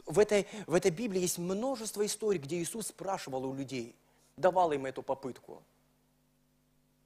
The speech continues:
И мне кажется, это, наверное, сказочный вопрос. Мы во всех сказках ждём этого вот вопроса, когда наступит тот момент, когда золотая рыбка спросит, «Чего ты хочешь?» И вот тут всё начинается.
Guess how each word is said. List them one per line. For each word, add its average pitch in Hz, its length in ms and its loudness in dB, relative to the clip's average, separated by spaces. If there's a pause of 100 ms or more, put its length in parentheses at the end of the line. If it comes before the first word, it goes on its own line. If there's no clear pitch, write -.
(520)
И 160 80 -2
мне 185 100 2
кажется, 180 280 4
это, 170 120 2
наверное, 165 400 2 (160)
сказочный 147 680 0
вопрос. 127 380 -4
Мы 170 160 0
во 170 80 0
всех 170 180 -4
сказках 143 460 0
ждём 131 220 -2
этого 131 140 -4
вот 123 100 -8
вопроса, 160 360 2
когда 135 220 -2
наступит 139 340 -6
тот 151 120 -2
момент, 156 340 0 (260)
когда 143 300 2 (160)
золотая 139 320 4
рыбка 160 240 0
спросит, 143 440 -4
«Чего 160 280 -4
ты 226 120 -10
хочешь?» 165 520 -4 (180)
И 240 120 2
вот 185 160 4
тут 285 180 4
всё 233 180 2
начинается. 139 760 -4